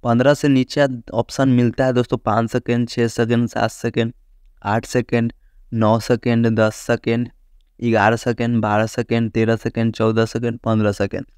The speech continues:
दोस्तों लास्ट ऑप्शन है इसमें पन्द्रह सेकेंड तक ही दिया गया है, ठीक है। किस तरह से दोस्तों इसमें एक मिनट का सॉन्ग लगा सकते हो या तीस सेकेंड का सॉन्ग लगा सकते हो, मैं आप लोग को इस वीडियो में बताने वाला हूँ।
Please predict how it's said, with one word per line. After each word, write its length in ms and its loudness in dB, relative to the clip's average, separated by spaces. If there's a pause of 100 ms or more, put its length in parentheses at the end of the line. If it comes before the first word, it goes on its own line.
(260)
दोस्तों 380 -2
लास्ट 360 0
ऑप्शन 300 -2
है 40 0
इसमें 360 0
पन्द्रह 360 0
सेकेंड 500 -2
तक 200 -4
ही 140 -4
दिया 480 0
गया 180 -4
है, 140 -8
ठीक 240 -2
है। 180 -10
किस 220 0
तरह 180 2
से 180 0
दोस्तों 440 0
इसमें 320 -2
एक 300 0
मिनट 280 0
का 180 0
सॉन्ग 280 0
लगा 260 2
सकते 300 -4
हो 40 4
या 160 4
तीस 240 -4
सेकेंड 360 0
का 100 4
सॉन्ग 260 0
लगा 220 0
सकते 300 -10
हो, 60 0
मैं 140 2
आप 200 -4
लोग 120 0
को 100 0
इस 200 -4
वीडियो 300 2
में 120 2
बताने 360 0
वाला 240 -6
हूँ। 140 -12